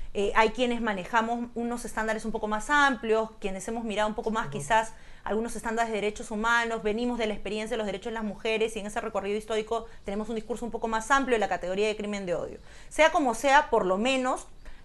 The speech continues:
Speaker 1: lo que sí no se puede decir, que es lo que le dice la gente del pri, es que las y los activistas T L G B justificamos la violencia o estamos, digamos, encontrados, eh,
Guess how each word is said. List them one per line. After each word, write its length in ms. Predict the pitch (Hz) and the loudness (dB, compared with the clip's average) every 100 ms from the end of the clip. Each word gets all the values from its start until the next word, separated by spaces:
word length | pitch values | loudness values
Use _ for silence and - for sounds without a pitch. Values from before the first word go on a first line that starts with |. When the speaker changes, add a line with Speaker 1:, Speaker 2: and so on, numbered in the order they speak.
| - | -6
Speaker 1:
lo 160 | 214 208 | 0 0
que 100 | 185 | 0
sí 120 | 269 | -2
no 100 | 277 | -2
se 140 | 277 | -2
puede 340 | 254 254 247 220 | 2 6 6 4
decir, 380 | 185 - 247 254 | 2 0 -2 0
que 80 | |
es 80 | 180 | -4
lo 80 | 202 | -2
que 80 | 202 | -4
le 80 | 180 | -4
dice 200 | 196 196 | -4 -4
la 100 | 185 | -4
gente 220 | 208 202 | -6 -6
del 120 | 180 | -6
pri, 280 | - 226 330 - - - - | -6 -8 -8 -16 -18 -18 -4
es 160 | 233 226 | -4 0
que 240 | 262 247 | 2 2
las 260 | 226 233 247 | 8 8 8
y 60 | 247 | 2
los 160 | 247 | 0
activistas 480 | 214 214 208 208 240 | -2 -4 -6 -6 -4
T 80 | 240 | -2
L 160 | 226 | -2
G 180 | 233 202 | -2 -2
B 240 | 196 254 - - - | -2 -4 -6 -16 -8
justificamos 580 | 220 208 196 - 233 240 | -6 -4 -4 2 2 4
la 120 | 240 | 2
violencia 640 | 196 185 214 240 247 269 254 | 2 2 0 -2 -2 2 2
o 140 | 196 190 | 2 -2
estamos, 500 | - 226 226 240 - - - - | 0 0 0 -4 -10 -18 -16 -4
digamos, 480 | 202 220 214 220 - - - - | 0 2 0 -4 -12 -18 -14 -6
encontrados, 1040 | 226 220 220 262 277 277 262 269 302 - - - - | 0 2 2 10 12 12 12 8 6 -8 -16 -18 -6
eh, 200 | 220 190 | -2 -2